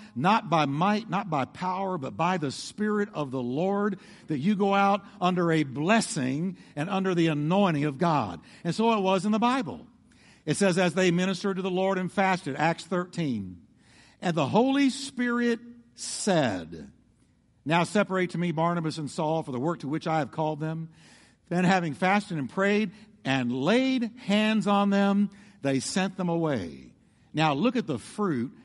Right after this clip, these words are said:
that Barnabas and Paul brought back after being sent out that way.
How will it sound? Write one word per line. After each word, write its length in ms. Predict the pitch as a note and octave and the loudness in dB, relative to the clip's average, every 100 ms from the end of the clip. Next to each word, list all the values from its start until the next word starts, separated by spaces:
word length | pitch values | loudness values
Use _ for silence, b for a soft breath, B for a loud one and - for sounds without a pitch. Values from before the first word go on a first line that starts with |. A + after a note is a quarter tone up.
| B B | B B
that 320 | D3 D#3+ G#2 | -6 -6 -2
Barnabas 500 | E3 G#3+ G3+ G#3 G3 | 0 2 0 -2 -4
and 260 | C3+ B2 A2+ | -4 -4 -4
Paul 600 | - F#3+ D3+ A#2+ B2+ B2+ B B | 0 2 2 0 -4 -8 B B
brought 440 | A2+ E3+ F3 B2+ | -2 0 0 0
back 300 | E3+ D#3 A#2 - | 0 0 0 -4
after 220 | C#3+ D3+ | -6 -4
being 180 | C#3+ B2+ | -4 -6
sent 340 | - - D#3 | -8 -6 -4
out 280 | C3+ G2+ - | -2 -4 -8
that 200 | A#2 - | -12 -10
way. 360 | G#2+ E2 - | -10 -12 -16